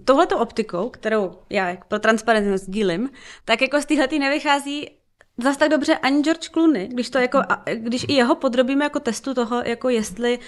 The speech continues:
lidi byli transparentní vůči veřejnosti ohledně toho, v jakém stavu je Joe Biden a tak dále, eh, tak Clooney to píše v tom komentáři. On píše,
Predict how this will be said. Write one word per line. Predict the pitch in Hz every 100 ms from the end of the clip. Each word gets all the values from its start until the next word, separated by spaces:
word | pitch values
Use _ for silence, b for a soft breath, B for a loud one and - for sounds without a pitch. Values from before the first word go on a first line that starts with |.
| B B
lidi | 220 208
byli | 214 247
transparentní | 240 190 - 190 185 185 190 240
vůči | 233 220 202
veřejnosti | 196 202 190 190 190
ohledně | 202 202 196
toho, | 190 196
v | 190
jakém | 185 190
stavu | 190 190 180
je | 185
Joe | 185
Biden | 185 185
a | 185
tak | 196
dále, | 175 170 220 B B B B -
eh, | 202 196
tak | 240 233
Clooney | - 254 262
to | 285
píše | 262
v | 277
tom | 277
komentáři. | 262 330 415 330 220 196 b b
On | -
píše, | 220 240 262 240